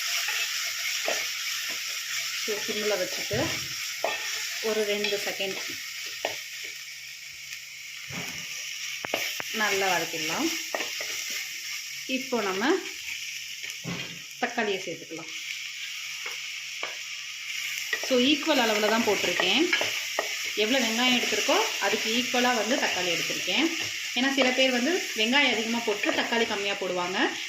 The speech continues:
சிலர் வெங்காயம் கம்மியா போட்டுட்டு தக்காளி அதிகமா போடுவாங்க. நான் செய்யற ஸ்டைல்ல வந்து ரெண்டுமே ஈக்குவல் போர்ஷன்.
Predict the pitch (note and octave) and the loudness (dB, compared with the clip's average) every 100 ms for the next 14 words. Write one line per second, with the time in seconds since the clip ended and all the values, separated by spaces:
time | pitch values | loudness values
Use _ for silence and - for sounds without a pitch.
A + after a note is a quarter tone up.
0 | - D#4+ D#4 C4 B3+ C#4+ C#4+ C#4 A#3 A#3 | -2 4 6 6 6 6 6 6 2 0
1 | A#3 A3 G#3 E4 E4+ - B3+ G3+ F#3 F#3+ | 2 0 0 0 2 2 4 4 2 -2
2 | G3 F#3+ F3 E3+ F3 E3 - - - C4 | 0 0 2 2 2 -2 -6 -12 0 4
3 | D4+ D#4+ D4 C#4 C4 A#3+ A#3+ A3 G#3 D#4 | 6 6 4 4 2 2 2 4 4 6
4 | A#3+ A3 A3+ B3 A3+ A3 A3+ G#3+ F3+ - | 4 2 2 2 0 0 -2 0 0 0
5 | G3 | 4